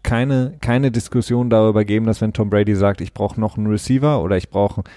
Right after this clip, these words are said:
im Draft noch einen Left Tackle“ oder „Ich brauche noch dies“, dass man dem Gehör schenkt.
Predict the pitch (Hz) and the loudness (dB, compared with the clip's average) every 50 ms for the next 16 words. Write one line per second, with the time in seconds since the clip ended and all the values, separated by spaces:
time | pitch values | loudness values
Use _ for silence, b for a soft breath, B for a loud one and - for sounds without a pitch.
0 | B B B B B B - 113 107 107 - - 95 95 98 101 - - 107 104 | B B B B B B -6 -4 -4 -2 0 2 2 2 2 2 0 -2 -4 -4
1 | - 107 104 101 98 92 98 101 - - - 110 107 - 131 131 127 117 80 85 | -2 -4 -6 -4 -2 -2 -2 -2 -4 -4 -4 -6 -4 -2 0 0 0 0 0 0
2 | 107 104 110 98 87 76 85 - - 82 87 90 92 98 101 85 - - 104 113 | 0 0 2 0 0 -2 -4 -6 -6 -4 -4 -4 -2 -4 -6 -6 -6 -6 -4 -4
3 | 139 - - B B B B B B B B - 104 - - 117 117 117 113 101 | -4 -4 -8 B B B B B B B B -2 -2 0 0 0 0 0 0 -2
4 | 117 113 117 120 120 113 113 120 120 151 165 123 - - - - 92 92 92 - | 0 0 0 0 -2 0 2 2 2 2 0 -2 -4 -8 -10 -10 -12 -12 -16 -18
5 | - | -20